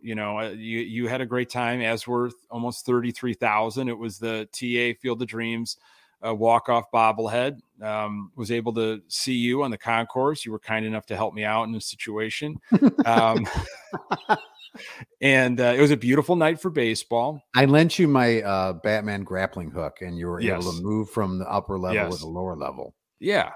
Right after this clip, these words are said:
Speaker 2: That's what
Speaker 1: it's
Speaker 2: friends
Speaker 1: friend-,
Speaker 2: do that have Batman
Speaker 1: absolutely.
Speaker 2: utility
Speaker 1: Absolutely.
Speaker 2: belts.
Speaker 1: Wh-, when you know how to kind of,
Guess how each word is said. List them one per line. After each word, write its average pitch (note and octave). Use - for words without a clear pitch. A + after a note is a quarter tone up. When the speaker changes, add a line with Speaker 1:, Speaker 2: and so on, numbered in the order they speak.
Speaker 2:
That's A#2+
what G3+
Speaker 1:
it's A2+
Speaker 2:
friends F#3
Speaker 1:
friend-, C3
Speaker 2:
do E3
that B2
have A2
Batman D3+
Speaker 1:
absolutely. A2
Speaker 2:
utility G#2+
Speaker 1:
Absolutely. F#2
Speaker 2:
belts. -
Speaker 1:
Wh-, C3+
when C#3+
you D3+
know F3
how E3
to D3
kind B2+
of, A2+